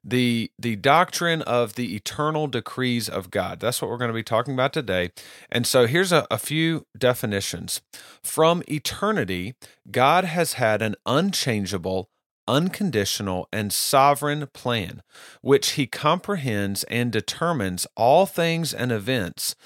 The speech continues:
that come to pass. All right? Uh, another one by John MacArthur. So the first one was sort of a summary of a few different statements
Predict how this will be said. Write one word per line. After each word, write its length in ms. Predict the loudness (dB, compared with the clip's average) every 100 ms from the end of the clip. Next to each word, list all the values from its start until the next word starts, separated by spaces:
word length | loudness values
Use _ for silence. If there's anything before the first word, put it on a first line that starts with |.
| -20 _
that 200 | -2 -2
come 320 | -2 -4 -4 -4
to 120 | -6
pass. 540 | -4 -4 -4 -6 -6 -10 _ -16 -4
All 100 | 2
right? 240 | 2 0 -6 -20 -20 -20 -8
Uh, 180 | 4 4
another 280 | 6 4 4
one 260 | 2 0 0
by 260 | 2 4
John 320 | 4 4 2 2
MacArthur. 480 | -2 2 2 2
So 160 | 2 4
the 120 | 4
first 340 | 2 2 2 -2
one 240 | -2 0
was 180 | 0 0
sort 220 | 2 2
of 80 | 2
a 80 | 0
summary 800 | 0 0 0 0 0 0 -2 -4
of 160 | -4 -4
a 60 | -4
few 260 | -4 -4
different 340 | -2 -2 -2 -4
statements 600 | 0 -2 -2 -6 -6